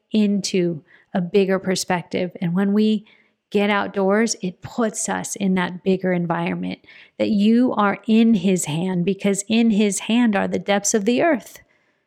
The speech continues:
And the mountains belong to him, and the trees belong to him, and the birds belong to him.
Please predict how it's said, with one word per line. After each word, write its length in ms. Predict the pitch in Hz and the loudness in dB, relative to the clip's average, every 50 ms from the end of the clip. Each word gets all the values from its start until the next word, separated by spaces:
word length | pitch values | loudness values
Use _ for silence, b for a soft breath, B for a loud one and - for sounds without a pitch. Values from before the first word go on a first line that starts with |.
| _ _ _ _ - | _ _ _ _ -4
And 100 | - 208 | 0 2
the 60 | 226 220 | 4 4
mountains 540 | 226 226 240 240 254 262 254 254 226 202 | 4 4 4 4 2 0 0 0 0 0
belong 420 | 202 214 202 196 208 208 196 196 202 | 2 0 0 0 0 0 -2 -2 0
to 80 | 196 | 0
him, 300 | 190 185 196 196 190 190 | 2 2 2 2 0 0
and 100 | 208 214 | 0 -2
the 60 | 233 240 | -2 -2
trees 580 | - - - - 262 269 262 254 247 233 226 | -2 -4 -4 -2 0 0 2 0 0 0 -2
belong 480 | 220 226 226 220 214 208 208 208 202 202 | -2 -2 -2 -2 -2 -2 -2 -2 -2 0
to 80 | 208 | 0
him, 220 | 196 196 196 196 208 | 0 0 0 -2 -4
and 100 | 208 214 | -4 -6
the 60 | 233 | -6
birds 580 | 220 _ _ - - 254 277 269 254 226 185 185 | -8 _ _ -2 0 2 4 4 2 2 0 -2
belong 420 | 185 208 208 202 196 208 196 196 | -4 -2 0 0 -2 -2 -2 -2
to 100 | 202 202 | -2 0
him. 340 | 185 185 196 185 185 180 175 | 0 0 0 0 -2 -4 -6